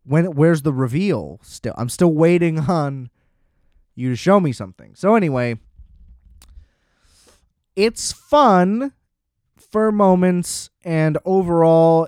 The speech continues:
it's just trying to do way more than it's capable of doing. It's trying to be smarter than it is. Uh, and it's, you know, mildly entertaining, mildly funny. There's way too much talk of Thomas the Tank Engine,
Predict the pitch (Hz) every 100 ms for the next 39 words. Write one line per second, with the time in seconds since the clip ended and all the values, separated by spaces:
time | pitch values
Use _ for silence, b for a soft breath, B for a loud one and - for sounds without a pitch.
0 | - 151 - 165 156 - 170 165 160 151
1 | 139 147 147 139 143 143 139 135 135 120
2 | 123 120 - - 127 123 131 131 131 123
3 | 135 131 131 127 - 135 123 120 117 110
4 | - 135 127 131 131 127 123 127 120 123
5 | 123 120 - - _ _ _ _ _ _
6 | _ _ _ _ - 120 123 127 123 160
7 | 185 175 - 151 170 - 202 160 147 -
8 | 139 151 202 220 226 226 220 220 226 240
9 | 220 147 139 165 175 175 175 - 170 175
10 | 185 185 180 _ _ _ _ _ _ 147
11 | 135 120 143 160 202 180 175 - - 175
12 | 180 - 135 - - 143 147 165 170 -
13 | - - - 156 185 - 185 185 175 180
14 | 180